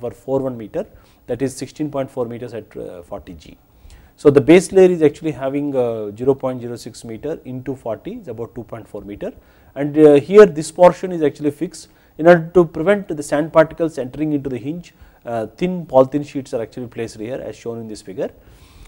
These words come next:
So, what actually has been done is that the wall is actually propped initially with, uh, very high pressure and, uh, the centrifugal gravity is increased from one G to forty G. In order to prevent the passive, uh, you know,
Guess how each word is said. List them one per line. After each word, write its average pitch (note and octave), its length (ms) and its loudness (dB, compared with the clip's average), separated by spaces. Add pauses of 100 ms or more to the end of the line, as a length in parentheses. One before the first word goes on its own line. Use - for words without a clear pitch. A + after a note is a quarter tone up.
So, F#3+ 380 8
what - 280 2
actually G3 280 2
has F#3 120 -2
been F3 180 -6
done F3 140 0
is E3+ 160 -8
that E3 140 0
the C#3+ 100 2
wall C#3 240 6
is E3+ 140 -2
actually D3+ 260 -4
propped C#3 420 0
initially C3 560 -6
with, B2 300 -12
uh, G#2+ 160 -4
very A2 220 -8
high A2 180 -10
pressure G#2+ 420 -12 (360)
and, C#3+ 280 2
uh, C3+ 120 8
the B2 180 -6
centrifugal C#3+ 560 -4
gravity C3 320 0
is B2+ 60 -10
increased A#2+ 340 -8
from A2+ 200 -10
one G#2+ 180 -10
G A#2+ 100 -12
to G#2+ 140 -14
forty F#2 320 -14
G. D3 240 -12 (320)
In D#3+ 100 0
order F3+ 160 8
to F3+ 140 6
prevent G3 380 0
the G3 160 -6
passive, G3 640 -6 (300)
uh, C#3 360 2
you C#3+ 80 4
know, E3 360 4